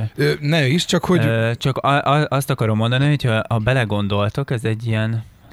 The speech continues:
Speaker 2: tök megszokott, meg általános dolog, hogy amíg nem vagytok házasok, addig, ö, minden családtag azzal jön, hogy miért nem vagytok már összeházasodva, és mikor lesz az esküvő, és mikor lesz egy jó kis lakodalom.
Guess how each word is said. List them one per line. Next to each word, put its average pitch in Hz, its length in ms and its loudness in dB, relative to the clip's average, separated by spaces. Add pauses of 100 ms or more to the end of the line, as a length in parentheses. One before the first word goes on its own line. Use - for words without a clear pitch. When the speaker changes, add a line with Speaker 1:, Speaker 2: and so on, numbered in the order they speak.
(240)
Speaker 2:
tök - 180 -4
megszokott, 104 500 -4
meg 107 160 -2
általános 104 640 0
dolog, 117 300 0
hogy 113 160 -2
amíg 110 260 0
nem 113 180 0
vagytok 107 320 -4
házasok, 113 560 -2
addig, 110 320 -4
ö, 110 140 -6 (420)
minden 117 440 0
családtag 104 520 -4
azzal 104 360 -2
jön, 101 160 -2
hogy 107 120 -2
miért 107 220 -2
nem 107 120 -4
vagytok 107 300 -4
már 104 180 -2
összeházasodva, 107 640 -4
és 104 120 -4
mikor 107 280 -2
lesz 101 180 -4
az 113 100 -8
esküvő, 110 360 -4
és 110 120 -6
mikor 107 280 -4
lesz 101 200 -4
egy 104 100 -6
jó 104 140 -2
kis 104 200 -8
lakodalom. 110 640 -2